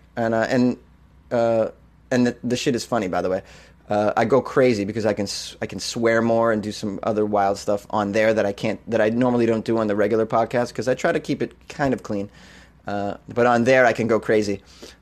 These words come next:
Uh, it's Patreon dot com slash weird A F news, and there's a link in the description of the podcast, so you can support it by there. So thank you, Melissa,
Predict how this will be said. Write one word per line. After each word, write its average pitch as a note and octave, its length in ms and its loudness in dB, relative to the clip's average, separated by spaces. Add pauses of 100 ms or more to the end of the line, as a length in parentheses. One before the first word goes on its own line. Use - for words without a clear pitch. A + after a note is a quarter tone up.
Uh, G2 380 -4
it's - 160 -2
Patreon D3+ 720 2 (220)
dot C#3 260 2
com A#2 440 -2
slash G#2+ 500 -2
weird C#3 480 2
A A#2+ 220 2
F - 420 -4
news, A2+ 580 -2
and A2 100 -4
there's G#2+ 140 -2
a A2 80 0
link D#3+ 200 0
in C#3 60 0
the B2+ 80 0
description - 420 -4
of G#2 40 -2
the G2 80 -4
podcast, G2 380 -2
so A#2 100 -6
you A#2+ 60 -2
can B2+ 100 -4
support A2+ 300 -4
it G2 40 -2
by G2+ 120 0
there. G2+ 120 2
So - 140 -2
thank E3 320 2
you, D#3+ 80 2
Melissa, A2+ 460 2